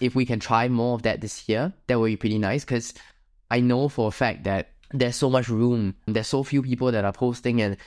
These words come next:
there's so much visibility that you can build with the right audience.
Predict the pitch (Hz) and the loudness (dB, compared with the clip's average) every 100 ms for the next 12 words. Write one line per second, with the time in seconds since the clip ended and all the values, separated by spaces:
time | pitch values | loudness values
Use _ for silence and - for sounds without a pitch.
0 | - 123 117 135 135 123 123 120 113 120 | -8 -4 0 0 0 -2 -2 0 0 0
1 | 117 101 - _ _ - 107 117 120 107 | 0 -2 -6 _ _ -2 0 0 0 0
2 | 123 110 104 101 104 104 107 117 131 | 2 0 0 0 0 0 0 -2 -4